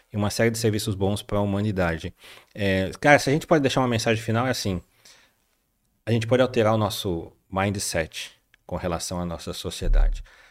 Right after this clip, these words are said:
né? A, a, a organização mental, o padrão mental que a gente tem em relação à sociedade. Porque a gente vê muito hoje falando, "Ah, as coisas tão ruins, ah, o mundo tá mal, ah, o mundo é isso." Não tá. Não só não tá,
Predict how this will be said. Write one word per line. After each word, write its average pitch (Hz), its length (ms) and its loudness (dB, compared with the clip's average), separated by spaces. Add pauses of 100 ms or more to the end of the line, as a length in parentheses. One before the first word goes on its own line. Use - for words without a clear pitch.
(180)
né? 85 260 -6
A, 85 1080 -8 (580)
a, 87 40 -10
a 82 540 -12 (100)
organização 101 580 0
mental, 90 360 -2
o - 20 -2
padrão 95 380 -2
mental 104 300 0
que 104 100 -6
a 87 40 -2
gente 92 180 -4
tem 95 120 -4
em 87 40 -2
relação 90 280 -4
à - 20 -4
sociedade. 85 420 -6 (340)
Porque 107 160 0
a 123 40 6
gente 131 160 0
vê 147 100 6
muito 135 340 4
hoje 120 120 2
falando, 104 220 0
"Ah, 139 160 -2
as - 100 -6
coisas 120 240 -4
tão 120 140 -4
ruins, 107 520 -2
ah, 143 180 -4
o 147 60 -6
mundo 127 220 -6
tá 127 120 -4
mal, 110 460 -2 (320)
ah, 165 240 0
o 143 60 0
mundo 127 260 0
é 113 80 2
isso." 117 300 -2
Não 127 300 -2
tá. 123 460 -6 (840)
Não 165 320 8
só 135 260 6
não 110 220 4
tá, 101 480 2